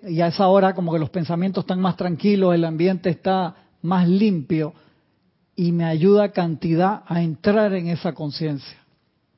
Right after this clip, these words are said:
Y hace toda la diferencia. Hacerlo simplemente como un ejercicio de respiración, ya solo eso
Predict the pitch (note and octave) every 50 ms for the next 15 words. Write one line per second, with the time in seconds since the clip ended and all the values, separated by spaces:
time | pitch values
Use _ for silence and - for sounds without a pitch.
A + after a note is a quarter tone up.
0 | _ _ F3 C#3+ F3 F#3 F#3 - - G3+ F3+ - - _ - G#3+ A3 G#3 A3+ G#3
1 | G3+ F#3 F3 D3 - G3 F#3 G3+ G#3 G3 - F#3 D#3+ D3+ B2+ - - A#3 B3+ C4
2 | C4 B3+ A#3 - - A#3+ A#3 A3+ B3 A#3+ A3 A3+ G#3+ B3 F#3+ F3+ F3 G3+ A3 G#3
3 | G3+ F#3 - A#3+ A#3 A3 F3+ - - F3+ D3+ D#3+ D3+ - - A3 A3+ G#3+ F3 C#3+
4 | F3+ A#3 A#3+ G#3 - - - C4 D4 D4 D4 C4+ B3+ B3+ C#4 C4+ A3+ - - A3+
5 | A3+ A3+